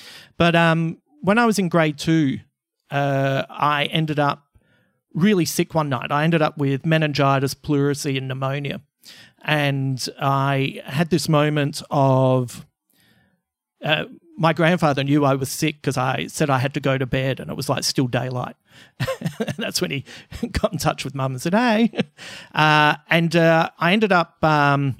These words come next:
and I know that this was a hallucination, but I was in such agony and my head felt, felt like it was going to explode. And, uh, I hallucinated the roof of the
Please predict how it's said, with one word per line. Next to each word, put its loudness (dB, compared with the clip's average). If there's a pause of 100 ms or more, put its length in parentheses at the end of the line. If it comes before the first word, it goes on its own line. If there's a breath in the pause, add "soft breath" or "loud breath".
(140)
and 4
I 4
know 4
that -6
this -6
was -4
a 2
hallucination, -2 (420 loud breath)
but 2
I 4
was 0
in -4
such -2
agony -2
and -10
my -4
head -4
felt, -4
felt -2
like -8
it -10
was -6
going -2
to -2
explode. -4 (480 loud breath)
And, 0
uh, 2
I 2
hallucinated 0
the 0
roof 0
of -8
the -6